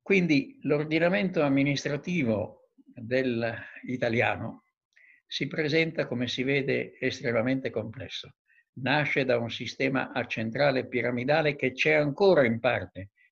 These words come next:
Pensate al sistema delle prefetture, di cui nella Costituzione non si parla, ma che nella realtà attuale hanno un rilievo notevole.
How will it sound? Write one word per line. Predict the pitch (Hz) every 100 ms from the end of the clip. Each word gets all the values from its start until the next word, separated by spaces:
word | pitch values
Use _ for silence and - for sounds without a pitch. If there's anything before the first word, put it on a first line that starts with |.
| _
Pensate | 104 104 139 151 143
al | 113 -
sistema | - 104 - 139 127
delle | 113 110
prefetture, | 107 123 - 135 196 156 92 - _ _ _
di | 120 113
cui | - 190 202
nella | 147 151 139
Costituzione | 135 123 131 127 117 175 180
non | 117 117 131
si | -
parla, | - 156 98 85 - _ _ _ _
ma | 95
che | - 127
nella | 120 107
realtà | 107 107 104 98 131 131 -
attuale | 120 - 101 120 131 139 _ _
hanno | - 110 107 120 -
un | 135 135
rilievo | 131 117 92 92 101
notevole. | 110 110 -